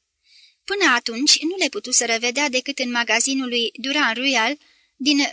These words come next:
Rue Lafitte, și negustorul, spre deosebire de confrații săi britanici care adoptă față de pictori o atitudine de superioritate,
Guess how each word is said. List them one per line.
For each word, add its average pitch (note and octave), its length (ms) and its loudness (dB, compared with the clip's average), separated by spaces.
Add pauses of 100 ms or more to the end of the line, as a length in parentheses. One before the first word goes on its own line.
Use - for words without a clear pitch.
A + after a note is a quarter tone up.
Rue D#4 200 0
Lafitte, A#3+ 520 -2 (420)
și C#4 520 4 (120)
negustorul, B3+ 680 0
spre B3+ 240 0
deosebire A#3+ 560 -2
de A3+ 100 -2
confrații A#3+ 540 -4
săi A#3+ 180 2
britanici A#3 580 -2
care A#3+ 200 0
adoptă A#3 440 -2
față C4+ 280 -2
de A3+ 160 -2
pictori A#3+ 420 -6
o C4 80 -6
atitudine B3 600 -2
de A#3 160 -2
superioritate, A#3+ 1000 -4